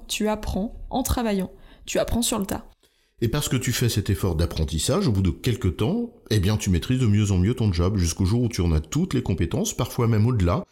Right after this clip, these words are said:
Speaker 2: car tu domines la situation. Et c'est cette progression qu'on retrouve fréquemment comme principe d'appréciation du degré de maîtrise du poste dans les entreprises. Débute, occupe, maîtrise et domine.
Speaker 1: À ce moment, tu es donc au top de ta compétence dans le job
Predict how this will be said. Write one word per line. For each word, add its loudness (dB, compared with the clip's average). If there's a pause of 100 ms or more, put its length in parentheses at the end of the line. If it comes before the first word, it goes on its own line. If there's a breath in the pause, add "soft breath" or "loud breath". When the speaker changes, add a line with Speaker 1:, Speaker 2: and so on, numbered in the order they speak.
(220 soft breath)
Speaker 2:
car -4
tu -2
domines 0
la 0
situation. -2 (340 loud breath)
Et 2
c'est 0
cette -2
progression -2
qu'on -2
retrouve -4
fréquemment -2
comme 0
principe -2
d'appréciation -2
du 0
degré 2
de 2
maîtrise 0
du -4
poste -2
dans 0
les 2
entreprises. -4 (260 loud breath)
Débute, 0 (240)
occupe, -2 (140)
maîtrise -2 (200)
et 0
domine. 2 (480 loud breath)
Speaker 1:
À 0
ce -4
moment, 0
tu -4
es 0
donc -2
au 0
top -4
de 0
ta -2
compétence -2
dans 0
le 0
job 0